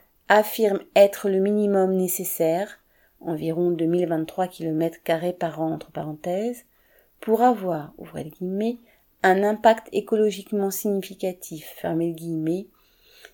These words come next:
sur les cent trente-trois mille kilomètres carrés de forêt de l'État. En août dernier,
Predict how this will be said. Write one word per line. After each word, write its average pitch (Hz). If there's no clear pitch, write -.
sur -
les 208
cent 240
trente-trois 220
mille 190
kilomètres 208
carrés 175
de 170
forêt 160
de 190
l'État. 165
En 180
août 165
dernier, 196